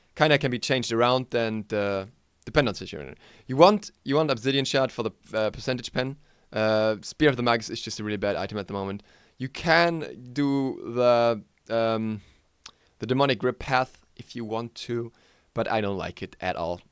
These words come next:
I don't think it's as efficient. I know people, people have done it, but, um, I don't think you're gonna auto attack, basic attack that much, so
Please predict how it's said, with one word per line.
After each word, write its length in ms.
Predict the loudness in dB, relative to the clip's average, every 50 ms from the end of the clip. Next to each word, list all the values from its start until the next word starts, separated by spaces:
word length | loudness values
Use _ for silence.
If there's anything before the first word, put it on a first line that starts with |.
| _ -8
I 60 | -6
don't 160 | -6 -6 -4
think 160 | -6 -6 -6
it's 120 | -6 -8 -6
as 220 | -6 -6 -6 -8
efficient. 420 | -8 -8 -8 -8 -8 -8 -10 -12 -14 _ _ _ _ _ _ _ _ _ _ -2
I 100 | 2 4
know 120 | 4 4
people, 320 | 4 2 -2 -2 -4 -4
people 300 | -6 -8 -10 -8 -4 -2 -2
have 100 | -2 0
done 160 | -2 -2 -2
it, 140 | -2 -2 -2
but, 240 | -2 -4 -4 -4 -6
um, 260 | -6 -6 -4 -4 -4
I 100 | -2 -2
don't 160 | -2 -2 -2
think 220 | -4 -6 -6 -6
you're 140 | -6 -8 -8 -10 -12 -10
gonna 200 | -8 -8 -8 -8 -10 -12 -18 -20 _ _
auto 240 | -8 -8 -6 -8 -10
attack, 240 | -8 -8 -10 -8 -6
basic 240 | -6 -8 -6 -10
attack 220 | -10 -10 -10 -8 -6
that 180 | -6 -6 -6
much, 200 | -8 -10 -12 -12
so 280 | -12 -10 -8 -8 -10 -10